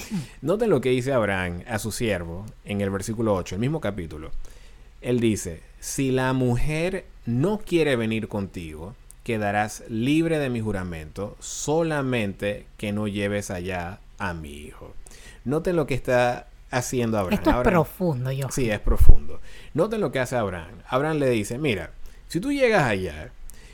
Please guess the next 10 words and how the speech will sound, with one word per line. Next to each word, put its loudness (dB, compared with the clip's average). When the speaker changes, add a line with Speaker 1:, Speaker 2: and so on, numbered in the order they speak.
Speaker 2:
yo 2
no 4
quiero 2
que -4
mi 0
hijo 8
se -8
case -4
con -4
cualquiera -4